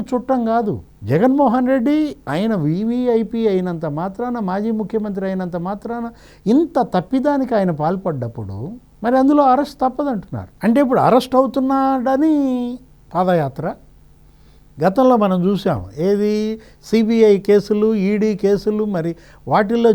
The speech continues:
జేడీ లక్ష్మీనారాయణ అరెస్ట్ చేయబోతున్నాడు అన్నారు జగన్మోహన్ రెడ్డి. వెంటనే అది తప్పించుకోవడానికి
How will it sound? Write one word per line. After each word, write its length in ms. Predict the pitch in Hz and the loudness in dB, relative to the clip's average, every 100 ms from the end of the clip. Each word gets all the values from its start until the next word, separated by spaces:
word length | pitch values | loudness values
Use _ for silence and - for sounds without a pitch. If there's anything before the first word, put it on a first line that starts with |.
| 170 | 6
జేడీ 240 | 226 226 214 | 4 4 0
లక్ష్మీనారాయణ 600 | 196 - 208 208 214 220 190 | 0 -2 -2 0 -2 -2 0
అరెస్ట్ 220 | 202 196 196 | 0 0 0
చేయబోతున్నాడు 600 | 190 185 175 170 180 156 | 0 -2 -2 -4 -4 -4
అన్నారు 280 | 98 92 - _ - 170 | -8 -12 -18 _ -6 -2
జగన్మోహన్ 480 | 190 170 120 113 101 | 0 -2 -4 -4 -8
రెడ్డి. 180 | 95 101 - - _ - _ - _ _ _ _ _ - | -12 -18 -20 -20 _ -20 _ -20 _ _ _ _ _ -6
వెంటనే 320 | 175 214 233 226 | -4 -2 0 2
అది 100 | 208 185 | 2 2
తప్పించుకోవడానికి 760 | 190 233 - 220 208 220 | 0 -2 -4 -2 0 2